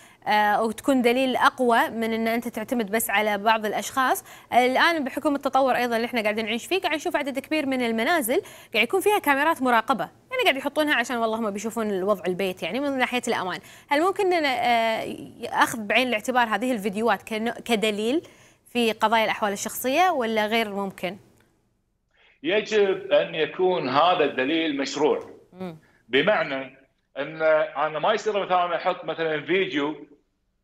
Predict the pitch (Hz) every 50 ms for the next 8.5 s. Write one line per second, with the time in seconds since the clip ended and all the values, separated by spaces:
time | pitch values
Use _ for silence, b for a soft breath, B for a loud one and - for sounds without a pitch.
0 | _ _ _ _ _ _ _ _ _ _ - 120 143 160 160 180 170 170 160 156
1 | - 170 165 156 165 196 208 208 196 202 - - 151 180 196 208 202 196 185 170
2 | 151 - 196 208 208 196 - - - - - 175 190 220 226 240 233 220 196 -
3 | 180 185 180 165 151 156 147 127 113 95 - - - _ _ _ _ _ _ _
4 | _ _ _ _ _ _ _ _ _ _ _ _ - 120 131 139 147 160 156 160
5 | 165 - - 143 131 120 139 151 156 156 156 156 143 - - 123 123 - - 180
6 | 180 180 175 180 208 208 202 185 - 170 175 175 202 208 214 208 175 143 123 110
7 | - - 139 139 - - 165 165 196 190 190 190 180 185 - 180 165 170 175 226
8 | 226 208 196 180 175 156 131 123 110 98